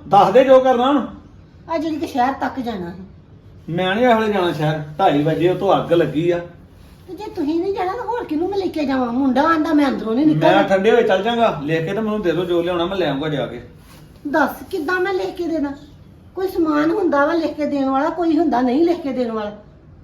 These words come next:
Speaker 1: ਉਹ ਲਿਆਉਣਾ ਕੀ ਆ?
Speaker 2: ਉਹ ਕੁੜੀ ਦੇ ਹੈਗਾ ਹੀ ਉਹ ਕਾਲਜ ਪ੍ਰੋਗਰਾਮ, ਤੇ ਉਹ ਕਹਿੰਦੀ ਇੱਕ ਸੂਟ ਲਿਆ ਕੇ ਦਿਓ ਮੈਨੂੰ, ਤੇ ਮੈਂ ਤੇਰੇ ਪਿਓ ਨਾਲ ਗੱਲ ਕਰਕੇ ਵੇਖ ਲੈਂਦੀ ਹਾਂ।
Speaker 1: ਪ੍ਰੋਗਰਾਮ ਹੀ ਉੱਥੇ ਕੋਈ ਵਿਆਹ ਵਾ ਕਾਲਜ 'ਚ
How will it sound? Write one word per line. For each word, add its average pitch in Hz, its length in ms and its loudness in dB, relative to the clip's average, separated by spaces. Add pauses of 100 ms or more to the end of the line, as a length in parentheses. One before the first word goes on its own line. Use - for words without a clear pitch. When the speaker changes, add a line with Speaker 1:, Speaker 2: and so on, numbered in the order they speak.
(280)
Speaker 1:
ਉਹ 254 80 -2
ਲਿਆਉਣਾ 240 360 2
ਕੀ 262 200 -4
ਆ? 269 280 4 (380)
Speaker 2:
ਉਹ - 60 -12
ਕੁੜੀ 349 280 2
ਦੇ 349 80 0
ਹੈਗਾ 320 280 2
ਹੀ 294 120 2
ਉਹ 330 80 -2
ਕਾਲਜ 277 320 2
ਪ੍ਰੋਗਰਾਮ, 247 520 0 (360)
ਤੇ 349 60 -6
ਉਹ 339 140 0
ਕਹਿੰਦੀ 320 260 0
ਇੱਕ 311 140 -2
ਸੂਟ 262 260 -4
ਲਿਆ 247 220 0
ਕੇ 262 120 -2
ਦਿਓ 202 200 -4
ਮੈਨੂੰ, 196 260 -8
ਤੇ 285 100 -8
ਮੈਂ 311 200 0
ਤੇਰੇ 320 180 -4
ਪਿਓ 277 240 -2
ਨਾਲ 247 160 -6
ਗੱਲ 233 180 -6
ਕਰਕੇ 214 260 -8
ਵੇਖ 202 220 -6
ਲੈਂਦੀ 180 320 -10
ਹਾਂ। 190 60 -10
Speaker 1:
ਪ੍ਰੋਗਰਾਮ 247 520 4
ਹੀ 294 80 0
ਉੱਥੇ 294 180 2
ਕੋਈ 277 140 2
ਵਿਆਹ 233 220 6
ਵਾ 320 100 2
ਕਾਲਜ 285 400 2
'ਚ 220 100 -10